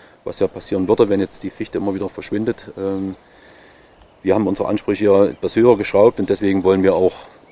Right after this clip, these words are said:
ähm, sagen wir mal, diese Artenausstattung, äh, möglichst bestimmen. Und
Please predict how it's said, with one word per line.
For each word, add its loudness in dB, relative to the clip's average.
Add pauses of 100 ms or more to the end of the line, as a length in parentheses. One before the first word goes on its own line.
(140)
ähm, -12
sagen -6
wir -4
mal, -6
diese 2 (540)
Artenausstattung, 2 (220)
äh, -2 (360)
möglichst -8
bestimmen. 2 (720)
Und -6